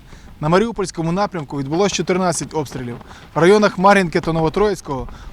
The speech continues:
противник використовував стрілецьку зброю. В Красногорівці і Широкіному міномети калібру вісімдесят два міліметри, озброєння Б М П. А в Новомихайлівці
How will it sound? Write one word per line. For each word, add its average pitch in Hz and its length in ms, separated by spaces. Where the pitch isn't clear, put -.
противник 202 440
використовував 185 580
стрілецьку 175 480
зброю. 131 360
В - 20
Красногорівці 190 680
і - 20
Широкіному 165 680
міномети 190 400
калібру 180 340
вісімдесят 170 460
два 165 160
міліметри, 143 540
озброєння 180 500
Б 151 80
М 170 180
П. 131 240
А 156 80
в 151 60
Новомихайлівці 180 880